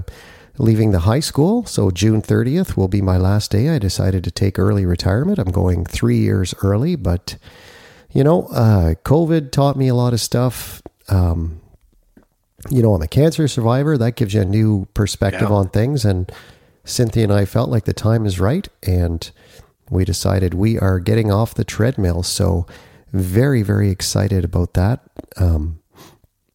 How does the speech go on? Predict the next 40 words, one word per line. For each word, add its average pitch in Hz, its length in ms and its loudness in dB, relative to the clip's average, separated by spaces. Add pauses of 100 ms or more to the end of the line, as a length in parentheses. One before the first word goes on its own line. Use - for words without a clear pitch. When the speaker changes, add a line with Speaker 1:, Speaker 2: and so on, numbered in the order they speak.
(840)
Speaker 1:
it 131 140 2
has 135 220 4
Speaker 2:
Well, 131 100 4
Speaker 1:
been - 80 6
Speaker 2:
it 135 40 4
means 143 160 2
we 151 80 2
could 131 120 0
spend 135 220 -2
more 127 140 2
time 127 260 -2
doing 117 200 0
things 117 280 -4
like 92 140 -2
this 117 240 -4
too, 117 240 -4
right? 98 280 -6
And, 110 440 -2
and 101 180 -4
visiting 113 420 -2
and 87 80 -6
hanging 104 320 -4
out 110 300 -4
and 87 380 -10 (160)
a 95 80 -6
real 123 260 2
road 95 260 -4
trip. - 300 -12 (220)
Speaker 1:
Oh, 135 280 4
exactly, 95 720 0
exactly. 95 540 -2 (460)
And, 170 280 2
you 156 60 4
know, 147 300 4
uh, 110 180 4
this 110 200 0
has 101 80 -2
been 92 220 2
a, 90 160 2 (100)
an 95 140 2